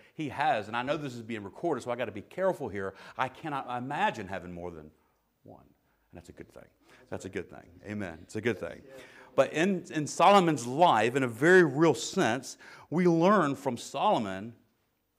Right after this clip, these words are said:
that if happiness can be found in wisdom, women, or wealth, he would have found it.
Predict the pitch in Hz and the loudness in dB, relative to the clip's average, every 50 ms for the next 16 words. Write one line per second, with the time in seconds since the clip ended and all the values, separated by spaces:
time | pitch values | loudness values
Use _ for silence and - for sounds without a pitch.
0 | _ _ _ _ _ _ _ _ _ _ _ _ _ _ - 147 156 147 123 - | _ _ _ _ _ _ _ _ _ _ _ _ _ _ -4 -2 -2 -2 -2 -2
1 | - 196 214 208 - 151 127 120 117 - - 139 131 117 113 117 123 120 120 117 | -2 0 0 2 2 0 0 -2 -4 -6 -8 -8 -6 -6 -8 -6 -6 -6 -6 -6
2 | 110 98 90 87 87 95 104 120 127 131 151 180 180 156 139 _ _ _ _ _ | -6 -8 -8 -8 -6 -6 -6 -6 -8 -12 -14 -14 -14 -16 -20 _ _ _ _ _
3 | _ _ _ _ _ _ _ 95 92 92 98 110 127 143 156 160 165 165 156 139 | _ _ _ _ _ _ _ -16 -10 -8 -6 -6 -6 -6 -8 -8 -10 -10 -12 -16
4 | - _ - 95 90 92 101 123 143 101 92 - 90 98 - _ _ _ _ _ | -16 _ -14 -12 -12 -12 -8 -6 -6 -6 -6 -8 -14 -16 -20 _ _ _ _ _
5 | _ _ _ _ _ _ - 170 107 78 82 - - - - - - - | _ _ _ _ _ _ -14 -14 -14 -14 -16 -18 -18 -20 -20 -20 -20 -20